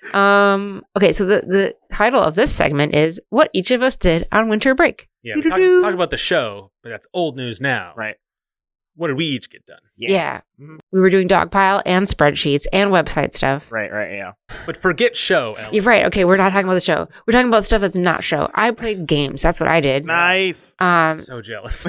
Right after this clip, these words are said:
Speaker 2: <laughs>
Speaker 1: <laughs> um, so yeah, I played, uh, I talked about this in more depth next week for the nicest of twenty twenty-two, but I played Banner Saga.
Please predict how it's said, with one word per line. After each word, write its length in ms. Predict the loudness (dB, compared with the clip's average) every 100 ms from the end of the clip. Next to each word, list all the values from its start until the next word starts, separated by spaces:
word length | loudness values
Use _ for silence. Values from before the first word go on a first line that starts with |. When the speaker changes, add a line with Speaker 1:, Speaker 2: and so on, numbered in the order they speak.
| -6
Speaker 2:
<laughs> 640 | -2 0 0 -2 -2 0 0
Speaker 1:
<laughs> 1200 | 0 0 0 0 0 0 -2 -8 -6 -6 -8 -2
um, 460 | 2 2 0 -2 -4
so 160 | 0 2
yeah, 320 | 2 2 2 0
I 100 | -2
played, 540 | 0 2 4 2 0
uh, 20 | 0
I 440 | 2 2 2 2
talked 140 | 0 0
about 140 | -4
this 180 | -4 -6 -10 -10
in 140 | -8 0
more 160 | 0
depth 260 | 2 0 -2
next 260 | -6 -4
week 340 | -6 -6 -8 -20 _ _
for 440 | -8 -2 0 0
the 220 | -2 -6
nicest 440 | -4 -4 -4 -6 -10
of 100 | -10
twenty 220 | -10 -10
twenty-two, 400 | -8 -6 0 0
but 120 | 2
I 80 | -2
played 380 | -2 -4 -6 -4
Banner 300 | -4 -2 -2
Saga. 420 | -2 0 0 -2